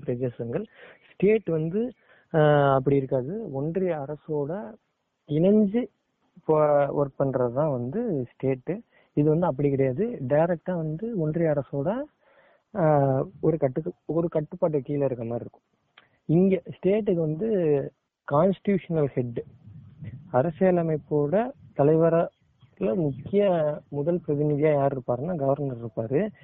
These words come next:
ஆனா வந்து யூனியன் டெரிட்டரிக்கு யார் இருப்பாங்க அப்படின்னா பிரசிடென்ட், ஆஹ், நாட்டுடைய குடியரசுத் தலைவர் தான் வந்து எக்ஸிகியூட்டிவ் ஹெட்டா இருப்பாரு அங்க.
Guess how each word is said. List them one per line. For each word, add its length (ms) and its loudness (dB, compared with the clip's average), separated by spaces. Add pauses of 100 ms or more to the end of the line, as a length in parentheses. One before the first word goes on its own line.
(440)
ஆனா 240 4
வந்து 360 0
யூனியன் 340 0
டெரிட்டரிக்கு 440 -2
யார் 240 2
இருப்பாங்க 340 -6
அப்படின்னா 360 -12 (200)
பிரசிடென்ட், 540 -2 (760)
ஆஹ், 460 -20
நாட்டுடைய 420 0
குடியரசுத் 460 -2
தலைவர் 400 2
தான் 160 -2
வந்து 380 -8
எக்ஸிகியூட்டிவ் 560 0
ஹெட்டா 360 0
இருப்பாரு 320 -10
அங்க. 220 -14